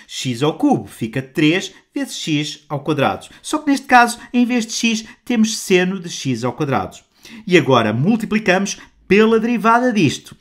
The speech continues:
ou seja, pela derivada de seno de x ao quadrado, que nós vamos colocar aqui com um parênteses e com esta linha,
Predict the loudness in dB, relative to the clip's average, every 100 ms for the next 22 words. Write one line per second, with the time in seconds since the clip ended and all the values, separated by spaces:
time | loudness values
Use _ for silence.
0 | _ -6 -2 -2 -2 0 0 2 0 0
1 | 2 2 0 -4 -8 -2 0 2 0 -4
2 | -4 -2 -2 -2 -2 -2 -2 -6 -20 -10
3 | -4 -2 0 0 0 -6 -4 -2 -2 -2
4 | -6 -8 -14 _ -8 -6 -4 -2 0 0
5 | -4 -4 -6 -6 _ _ _ -6 -4 0
6 | 0 -2 -8 _ -4 -4 -2 -2 -2 -2